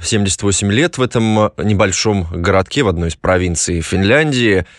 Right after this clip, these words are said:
Сказали, что суть экспозиции не отражает, в общем, надо что-то менять, и, мол, э,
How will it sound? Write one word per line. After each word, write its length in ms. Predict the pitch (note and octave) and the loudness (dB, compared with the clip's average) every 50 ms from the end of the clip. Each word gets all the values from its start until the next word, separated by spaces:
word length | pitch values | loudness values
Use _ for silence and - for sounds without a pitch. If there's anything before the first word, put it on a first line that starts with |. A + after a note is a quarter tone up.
| - - - - _ A#2+ A#2 | -20 -20 -20 -4 _ -2 0
Сказали, 320 | - - E3 F3+ G3 F3+ | 0 0 0 2 2 0
что 180 | D#3 - - D#3 | 0 0 -2 -2
суть 460 | - - F#3 F#3 C#3+ - - - - | -2 0 -2 -2 -2 -2 -4 -2 -2
экспозиции 720 | A2 - - - A#2 A2 A#2 A2+ - - - G#2 G2 F#2+ F#2 | -2 -2 0 0 0 0 0 -2 -2 -2 -2 0 0 0 0
не 220 | G2+ A#2 C3 B2+ | 0 0 0 0
отражает, 760 | - - G#2 - G#2+ G#2 G#2+ G#2 C3+ F3+ F#3 F3+ D#3+ - - | -2 -2 -4 0 0 0 2 2 2 2 2 2 2 0 -2
в 40 | A#2 | -6
общем, 200 | G2 - - G2 | -6 -4 -2 -2
надо 140 | A2+ A#2 G#2+ | -2 -2 -2
что-то 320 | - - - G#2 - - | -2 -4 -4 -6 -4 -4
менять, 540 | G2 G2+ G#2 A#2 C#3 D#3+ E3+ - - - - | -4 -2 0 0 0 0 0 -2 -4 -4 -4
и, 340 | G2+ - G2 A2+ A2+ G#2+ G2+ G2 F#2 | -2 -2 0 0 2 2 2 0 0
мол, 480 | F#2+ G2+ G#2+ A2+ G#2+ G#2 G2 G2 G2 | -2 -2 0 0 0 0 0 0 0
э, 40 | F#2 | -2